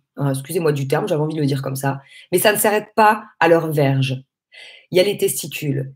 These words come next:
il y a les zones du corps, il y a, il y a aussi les oreilles, le dos, les mains. Il y a plein, plein de zones. Et ça, c'est à vous de les découvrir. Il y a une chose où, voilà, je suis coach et je suis pas là pour vous dire ce que vous avez à entendre, envie d'entendre.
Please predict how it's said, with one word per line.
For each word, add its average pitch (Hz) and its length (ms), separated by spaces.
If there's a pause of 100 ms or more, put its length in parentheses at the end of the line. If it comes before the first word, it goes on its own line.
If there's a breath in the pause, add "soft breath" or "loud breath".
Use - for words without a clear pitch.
(120)
il 165 80
y 180 60
a 185 200
les 175 180
zones 190 220
du 180 120
corps, 147 280
il 143 60
y 139 40
a, 135 180
il 139 60
y 151 60
a 147 40
aussi 151 420
les 165 240
oreilles, 139 440 (220 loud breath)
le 196 200
dos, 143 380 (160)
les 190 160
mains. 180 220
Il 190 60
y - 20
a 202 40
plein, 220 380 (200)
plein 180 140
de 170 60
zones. 151 320
Et 165 60
ça, 226 180
c'est 190 140
à 151 100
vous 170 300
de 151 60
les 143 60
découvrir. 135 500 (1120 loud breath)
Il 175 40
y 208 40
a 226 40
une 240 60
chose 262 360
où, 220 360 (180)
voilà, 170 260
je 151 80
suis - 180
coach 226 280
et 185 60
je - 80
suis - 100
pas 190 120
là 202 100
pour 175 160
vous 165 100
dire 156 140
ce - 40
que 160 100
vous 156 100
avez 156 140
à 147 60
entendre, 190 440 (100)
envie 160 300
d'entendre. 156 500